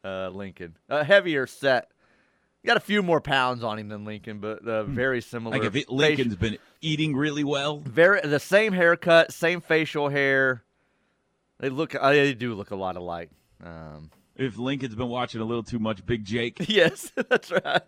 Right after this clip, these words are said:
Speaker 1: <laughs> Hey, everybody, you want some burnt
Speaker 2: Hey,
Speaker 1: ends?
Speaker 2: everybody.
Speaker 1: Uh, <laughs> are those poor, poor man's burnt ends too low on the totem pole for an air fryer?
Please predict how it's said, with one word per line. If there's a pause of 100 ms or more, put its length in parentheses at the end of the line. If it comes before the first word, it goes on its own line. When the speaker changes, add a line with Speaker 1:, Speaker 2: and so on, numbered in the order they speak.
Speaker 1:
<laughs>
Hey, (340)
everybody,
you
want
some
burnt
Speaker 2:
Hey,
Speaker 1:
ends?
Speaker 2:
everybody. (340)
Speaker 1:
Uh,
<laughs>
are
those
poor, (380)
poor
man's
burnt
ends (160)
too
low
on
the
totem
pole
for
an
air
fryer?